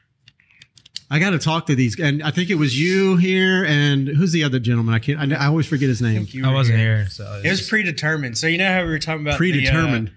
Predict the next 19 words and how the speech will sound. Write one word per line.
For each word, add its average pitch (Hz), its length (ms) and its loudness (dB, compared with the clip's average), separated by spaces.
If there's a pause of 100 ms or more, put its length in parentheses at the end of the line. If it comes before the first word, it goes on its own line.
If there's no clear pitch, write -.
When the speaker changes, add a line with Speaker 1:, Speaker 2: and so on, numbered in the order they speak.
(120)
Speaker 2:
<laughs> - 180 -6
so - 200 -2
you 170 160 2
know 190 160 0
how 185 220 0
the 135 480 0
networking 151 500 -4
event 139 240 -4
wasn't 139 380 -4
predetermined 135 580 -4
for 120 120 -10
everybody 123 400 -4
to 113 120 -8
just 113 260 -2
give 127 160 -10
us 113 120 -8
free 127 180 -6
advertising? 135 640 -4
Speaker 1:
Uh-huh. 123 280 4